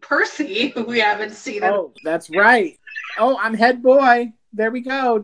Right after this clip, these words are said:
Speaker 2: Another reminder. Thank you, Percy. What else have you been doing other than getting jacked up with Penelope? Of course, then when they see the slashed up painting of the fat lady, that's when Peeves comes in. It's like, "It's Sirius Black.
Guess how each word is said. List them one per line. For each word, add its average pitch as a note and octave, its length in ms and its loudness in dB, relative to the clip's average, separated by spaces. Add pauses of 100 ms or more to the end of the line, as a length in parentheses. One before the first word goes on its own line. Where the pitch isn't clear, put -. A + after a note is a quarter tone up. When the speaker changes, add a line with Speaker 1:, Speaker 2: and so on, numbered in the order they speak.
Speaker 2:
Another A#3 300 -2
reminder. B3 480 -6
Thank B3 280 -6
you, C#4 60 -8
Percy. A3+ 480 -4
What A3+ 260 -2
else B3 240 -4
have A#3 100 -4
you G3+ 120 -8
been F#3+ 200 -8
doing D#3+ 280 -6
other E3 220 -8
than E3 380 -8 (560)
getting F#3 500 -8 (300)
jacked G3 420 4
up G#3+ 240 8
with F#3+ 320 -2
Penelope? F3+ 760 -2
Of D#3+ 180 -14
course, F#3+ 260 0
then F3 360 -2 (120)
when F3 240 -2
they E3 280 0
see A3+ 420 2
the G3+ 120 -8
slashed F3+ 500 2
up D3+ 200 0
painting E3+ 540 -6
of C#3 480 -2
the D3 80 -2
fat D3+ 340 0
lady, C3+ 400 -2
that's C#3+ 280 -2
when C#3+ 160 -6
Peeves D3+ 360 -2
comes C#3 320 -6
in. C#3+ 100 -4
It's D3 220 -16
like, E3 240 2
"It's G3 220 -2
Sirius G#3 340 10
Black. G#3 520 0